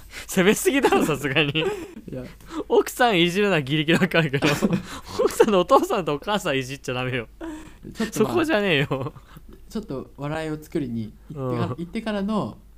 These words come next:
Speaker 2: なんかちょっと感動的にね、話したいなっていう、
Speaker 1: うん。
Speaker 2: 俺だったら、まあ、プランでいくかな。
Speaker 1: まあ、なるほど。笑い取るのはいいけど、別にリスクは負わんでええのよ。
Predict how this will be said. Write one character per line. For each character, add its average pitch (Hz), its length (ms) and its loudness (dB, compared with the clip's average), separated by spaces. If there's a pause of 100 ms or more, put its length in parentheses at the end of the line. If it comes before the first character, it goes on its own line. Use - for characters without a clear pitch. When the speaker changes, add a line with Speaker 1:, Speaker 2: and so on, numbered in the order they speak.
(340)
Speaker 2:
な 123 80 -6
ん - 40 -6
か 117 60 -10
ち 113 60 -6
ょ - 40 -6
っ - 40 -12
と 110 120 -14 (380)
感 135 240 -8
動 127 160 -8
的 127 180 -12
に 127 120 -14
ね、 135 200 -12 (320)
話 123 360 -12
し - 80 -18
た 123 140 -10
い 113 80 -6
な 110 180 -8
っ 110 60 -12 (240)
て 101 80 -14
い 87 60 -14
う、 - 120 -20
Speaker 1:
う 131 80 -6
ん。 113 420 -6 (320)
Speaker 2:
俺 120 220 -8
だ 117 80 -6
っ - 40 -10
た 117 140 -14
ら、 107 100 -10
ま 107 80 -10
あ、 - 20 -10
プ 107 120 -14
ラ 127 100 -6
ン 110 80 -6
で 107 60 -8
い 107 40 -10
く 107 160 -16
か 110 80 -12
な。 110 260 -12
Speaker 1:
ま 127 140 -10
あ、 117 120 -10
な 117 180 -12
る 117 60 -12
ほ 139 140 -10
ど。 131 100 -8
笑 202 560 -4
い 254 40 -2 (760)
取 202 120 -4
る 180 60 -4
の 139 80 -4
は 120 60 -4
い 123 80 -4
い - 20 -10
け 117 100 -12
ど、 113 60 -10
別 127 140 -12
に 139 60 -10
リ 185 140 -4
ス - 120 -16
ク - 60 -6
は 113 100 -4
負 107 60 -8
わ 113 120 -6
ん 107 60 -10
で 101 100 -10
え - 20 -8
え 98 200 -8
の - 40 -6
よ。 101 60 -10